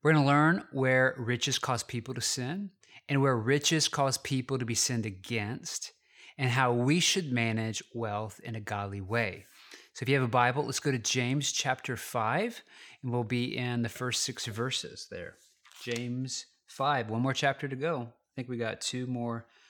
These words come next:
weeks left. It says, "Come now, you rich, weep and howl for the miseries that are coming upon you. Your riches have rotted,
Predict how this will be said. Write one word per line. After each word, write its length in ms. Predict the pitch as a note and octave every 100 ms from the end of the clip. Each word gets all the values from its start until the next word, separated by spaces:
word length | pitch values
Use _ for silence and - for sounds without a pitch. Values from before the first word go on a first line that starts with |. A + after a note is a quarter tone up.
| _ _ _ _ _ -
weeks 280 | F3+ - -
left. 340 | F#2 F2 - _ _ _ _ _ _ _ _ _ - - - - -
It 80 | C3+
says, 180 | C#3+
"Come 380 | - - G3+ G#3+
now, 440 | C#3 G2 G2+ C3+ D3 - - _ _ _
you 200 | D3 B2
rich, 600 | G#2+ A#2+ D#3 - - - - _ _ _
weep 340 | B2 E3 A#3 -
and 100 | D#3
howl 800 | C#3 - D#3+ C#3+ G2+ G2+ B2 - -
for 120 | -
the 120 | C3
miseries 600 | B2+ D#3 E3+ B2+ A#2+ A#2
that 120 | C3 B2
are 80 |
coming 460 | A#2 B2+ C3 B2+ B2
upon 460 | A#2+ - A2+ A2 G#2+
you. 260 | F#2+ F2 F2+ _ _ _ - -
Your 300 | C#3+ D3 C#3
riches 460 | B2 E3 F3+ F#3 D#3+
have 200 | D3+ C3
rotted, 720 | A#2 A#2 B2 C#3+ F#3 G#3+